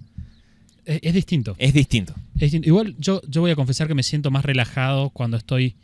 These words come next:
Speaker 1: en el estudio, porque no tengo que preocuparme por algunos temas técnicos. Por ejemplo, acá tengo la dificultad de que cuando trato de ver la pantalla para monitorear los volúmenes,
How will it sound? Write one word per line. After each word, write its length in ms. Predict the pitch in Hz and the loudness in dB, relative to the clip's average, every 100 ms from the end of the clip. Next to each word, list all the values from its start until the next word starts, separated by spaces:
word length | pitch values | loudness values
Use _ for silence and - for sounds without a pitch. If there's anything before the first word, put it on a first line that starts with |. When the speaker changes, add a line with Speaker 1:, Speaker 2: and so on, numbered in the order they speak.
| _ _ _ - | _ _ _ -8
Speaker 1:
en 100 | 120 | -2
el 100 | 117 | -2
estudio, 380 | - 143 117 107 | 0 0 0 0
porque 260 | 120 113 | -4 -2
no 100 | 123 | -2
tengo 200 | 123 139 | -2 -2
que 180 | 131 117 | -2 -6
preocuparme 800 | - 127 113 113 127 131 135 139 - _ - - _ _ | -4 -4 -2 -2 -2 0 -2 -6 -10 _ -20 -20 _ _
por 180 | - 117 | -2 -2
algunos 300 | 120 127 131 | 0 0 0
temas 280 | 147 127 - | 0 -2 -2
técnicos. 500 | 135 131 139 170 - _ _ _ - - - | -2 -2 -2 -2 -4 _ _ _ -20 -12 -4
Por 140 | 110 | -2
ejemplo, 460 | - 131 143 143 - - | 0 0 2 2 0 -8
acá 240 | 127 147 | -4 0
tengo 200 | 165 160 | 2 4
la 100 | 139 | 6
dificultad 500 | 127 123 123 135 190 | 4 4 2 2 2
de 100 | 147 | 0
que 200 | 127 117 _ _ - | 0 -4 _ _ -6
cuando 240 | 143 120 | -2 -2
trato 260 | 113 147 147 | 0 -2 0
de 60 | 139 | 0
ver 60 | |
la 80 | 139 | 0
pantalla 400 | 127 123 156 151 | -2 -2 -2 -2
para 180 | 123 117 | -2 -2
monitorear 460 | 117 113 120 123 135 | 0 0 0 2 4
los 100 | 117 | 4
volúmenes, 440 | 120 143 139 | 4 4 2